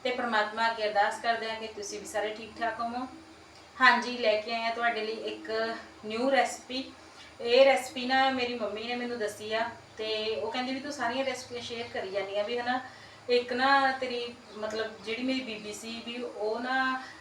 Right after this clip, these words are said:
ਇੱਕ ਸਬਜ਼ੀ ਬਣਾਉਂਦੀ ਹੁੰਦੀ ਸੀਗੀ, ਵੀ ਉਹ ਵੀ ਸ਼ੇਅਰ ਕਰ ਤੂੰ, ਹਨਾ, ਆਪਦੇ, ਮਤਲਬ, ਅਹ, ਸਬਸਕ੍ਰਾਈਬਰਾਂ ਨਾਲ ਵੀ, ਅਹ, ਕਿਸ ਤਰ੍ਹਾਂ ਬਣਾਉਂਦੇ ਹੁੰਦੇ ਸੀ। ਤੁਹਾਨੂੰ ਪਤਾ ਹੀ ਆ ਪਿਛਲੇ ਜ਼ਮਾਨੇ ਵਿੱਚ, ਹਨਾ, ਜਿਹੜੀਆਂ ਆਪਣੀਆਂ ਬੀਬੀਆਂ ਨਾਨੀਆਂ ਸੀਗੀਆਂ,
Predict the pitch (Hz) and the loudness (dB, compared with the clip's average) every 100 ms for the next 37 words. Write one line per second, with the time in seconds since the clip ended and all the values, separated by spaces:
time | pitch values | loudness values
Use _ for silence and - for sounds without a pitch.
0 | - 240 240 233 226 226 214 214 214 214 | -10 -8 -6 -6 -4 2 2 2 -4 -2
1 | 196 196 196 208 240 220 277 - - 208 | -2 -2 -8 -10 -10 -6 -6 -6 -12 -10
2 | 226 247 240 - 208 214 247 262 - 220 | -6 -4 -4 0 0 0 -2 -2 -2 2
3 | 208 220 226 185 - 190 202 240 262 - | 4 4 2 0 -2 -8 -4 -2 -2 -2
4 | 196 190 190 - - - - - 214 208 | -6 -6 -8 -12 -20 -20 -20 -6 -2 2
5 | 202 202 208 202 - - - 214 208 208 | 4 6 4 2 -4 -16 -8 2 6 6
6 | 220 - - 208 196 208 220 285 330 - | 4 0 2 2 4 4 4 2 2 -6
7 | - 208 220 214 214 - - - 220 214 | -12 -6 -4 -2 -6 -10 -18 -8 2 2
8 | 220 208 220 208 208 247 233 214 196 196 | 2 -2 0 0 2 -2 -2 -4 -6 -6
9 | 214 214 226 233 226 214 220 220 220 214 | -8 -8 -8 -6 -2 -2 0 -2 -4 -6
10 | 214 214 214 208 214 214 208 220 226 233 | -4 -2 0 0 0 -2 -4 -8 -6 -4
11 | 226 220 233 233 233 208 208 185 208 208 | -4 -4 -4 -4 -6 -8 -8 -8 -4 -2
12 | 202 196 208 208 214 220 240 240 | -2 -2 -4 -4 -6 -4 -2 -2